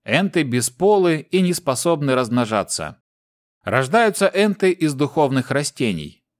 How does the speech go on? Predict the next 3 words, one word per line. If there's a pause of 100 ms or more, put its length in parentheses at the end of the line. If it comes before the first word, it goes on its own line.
(180)
Для
этого. (720)
Первое.